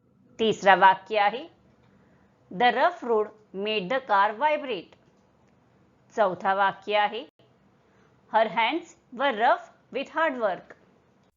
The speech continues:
फ्रेंड्स, व्हिडिओला लाईक, शेअर आणि कमेंट करायला विसरू नका आणि चॅनलला सबस्क्राईब करा.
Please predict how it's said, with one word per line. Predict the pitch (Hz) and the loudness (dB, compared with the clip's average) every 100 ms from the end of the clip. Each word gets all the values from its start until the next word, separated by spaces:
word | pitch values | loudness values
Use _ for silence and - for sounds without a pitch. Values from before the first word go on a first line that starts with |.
| _ - | _ 4
फ्रेंड्स, | 208 214 269 - - - - | 6 8 4 -2 -10 -20 -4
व्हिडिओला | 180 185 202 196 190 | 0 4 6 8 6
लाईक, | 185 226 277 | 8 6 4
शेअर | - - 180 185 - | -2 2 4 4 2
आणि | 180 170 | 2 2
कमेंट | 180 180 262 269 | 2 2 2 2
करायला | 254 254 254 | 2 4 2
विसरू | 208 170 180 | 2 0 0
नका | 185 202 196 151 - _ _ _ | 0 0 -2 -8 -10 _ _ _
आणि | 160 175 | 0 0
चॅनलला | 180 180 170 180 202 285 - - | 2 2 4 6 4 2 -4 -8
सबस्क्राईब | 165 - 175 175 | -6 -2 -2 -2
करा. | 254 214 | -2 0